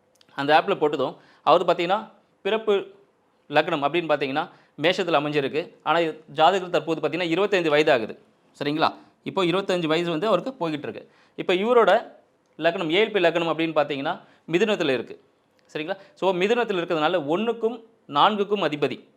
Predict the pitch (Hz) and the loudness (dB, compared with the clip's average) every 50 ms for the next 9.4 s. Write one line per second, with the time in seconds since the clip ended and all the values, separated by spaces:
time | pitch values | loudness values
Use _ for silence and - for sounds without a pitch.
0 | _ _ - 143 147 180 180 165 143 131 120 107 - - 131 143 156 156 160 165 | _ _ -6 -4 0 4 4 4 4 4 0 -2 -2 -2 -2 0 0 0 -2 -2
1 | 160 143 143 143 131 135 160 170 - - _ _ _ - 156 180 202 196 165 156 | -4 -4 -4 -6 -6 -6 -6 -6 -8 -16 _ _ _ -2 2 2 2 2 2 -4
2 | 165 180 247 240 - - - 170 185 208 208 190 156 131 123 107 135 113 107 - | -6 -6 -8 -10 -12 -4 2 4 4 6 6 6 4 2 2 0 -2 -2 -2 -6
3 | - _ _ _ _ _ _ _ _ _ _ _ _ _ _ _ _ _ - - | -12 _ _ _ _ _ _ _ _ _ _ _ _ _ _ _ _ _ -8 0
4 | 165 170 180 190 - - - - 165 165 170 190 185 - - 175 180 202 196 196 | 0 2 2 2 -2 -6 -12 -2 0 2 2 2 0 -4 -2 0 0 0 0 2
5 | 190 220 233 214 214 196 165 180 180 196 180 165 160 165 165 180 175 160 156 156 | 2 2 2 4 4 2 2 2 2 2 2 4 2 0 -2 0 -2 -4 -4 -4
6 | 160 185 214 - - _ _ _ _ _ _ - 175 196 214 202 208 202 185 175 | -4 -6 -8 -10 -18 _ _ _ _ _ _ 0 2 2 2 4 4 4 4 4
7 | 175 175 170 170 185 170 165 170 190 196 196 196 185 165 165 151 147 139 147 156 | 2 0 0 0 0 0 0 0 0 -2 0 0 0 2 4 4 4 2 -2 -4
8 | 160 160 - - - 147 151 151 156 170 180 220 220 214 208 190 160 147 156 180 | -4 -6 -10 -6 -4 -4 -2 -2 -2 -2 0 0 2 2 0 2 6 8 8 8
9 | 196 208 214 185 135 139 156 - | 8 6 2 0 0 0 -2 -4